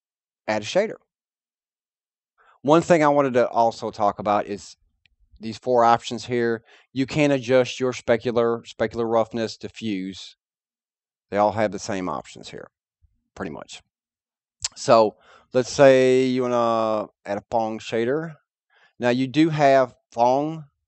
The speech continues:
Cook Torrance, Beckman, Blend, flat lighting, and standard lighting. Okay. So let's just go ahead and do the, uh, first one since I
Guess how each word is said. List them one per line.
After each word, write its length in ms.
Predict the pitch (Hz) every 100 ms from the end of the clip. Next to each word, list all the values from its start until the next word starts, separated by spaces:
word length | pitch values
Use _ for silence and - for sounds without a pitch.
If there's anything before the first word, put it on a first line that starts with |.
| _
Cook 180 | 160 147
Torrance, 400 | 135 131 127 120
Beckman, 500 | - 113 - 120 117
Blend, 580 | - 120 123 107 107 113 _ - _ -
flat 420 | - - 220 202 -
lighting, 720 | 110 95 87 92 120 139 135 _ _ _
and 120 | 135 139
standard 480 | - 190 156 107
lighting. 340 | 87 78 53 53 _ _ _ _ _ _ _ _ _ _ _ _ _ _ _ _ _ _ _ _ _ _ _ _ _ _ -
Okay. 480 | 73 67 - 120 156 - _ _ _ _ _ _
So 240 | - 123 117
let's 160 | 110
just 140 | 117 104
go 100 | 104
ahead 200 | 113 104
and 60 |
do 120 | 107 104
the, 240 | 101 98
uh, 180 | 98 95 _
first 260 | 117 104 107
one 140 | 92
since 260 | - 92 90
I 220 | 87